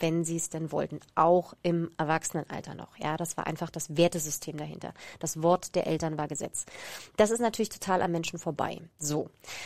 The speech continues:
Dann, äh, kamen, ähm, die siebziger Jahre und, äh, die Pädagogik wurde viel umgekrempelt. Und jetzt sind wir an einem Punkt, das ist quasi das andere Extrem und das ist auch noch nicht das Gelbe vom Ei. Jetzt sind wir an einem Punkt, dass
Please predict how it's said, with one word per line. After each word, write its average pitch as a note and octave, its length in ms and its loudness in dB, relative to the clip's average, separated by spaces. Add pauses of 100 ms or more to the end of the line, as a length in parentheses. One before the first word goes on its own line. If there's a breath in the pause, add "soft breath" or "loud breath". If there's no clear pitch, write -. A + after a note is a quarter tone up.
(260 loud breath)
Dann, F#3+ 500 6
äh, - 100 2
kamen, A3+ 560 2
ähm, F#3+ 400 2
die G3+ 120 -4
siebziger G#3+ 460 2
Jahre D#3+ 960 4
und, F#3+ 340 0
äh, G3+ 200 2
die G#3 120 -6
Pädagogik F3+ 720 2
wurde F3 160 2
viel - 220 2
umgekrempelt. E3+ 680 -2
Und D#3+ 160 -4
jetzt - 320 4
sind E3+ 160 0
wir E3 80 2
an - 80 -2
einem D#3 240 -4
Punkt, A3 460 -4
das F#3 200 -2
ist - 120 -2
quasi A#3 400 4
das G#3+ 260 0
andere B3+ 380 2
Extrem D#3+ 760 -2
und G#3+ 200 -6
das A3+ 140 -2
ist - 120 -4 (100)
auch A3+ 260 6
noch E3+ 140 -2
nicht C#3+ 220 -6
das - 160 -4
Gelbe - 260 0
vom - 240 -6
Ei. D#3+ 240 -2 (800 loud breath)
Jetzt A3 340 4
sind B3+ 160 2
wir B3 100 4
an - 100 0
einem G#3+ 220 0
Punkt, A3+ 300 0
dass G#3 220 0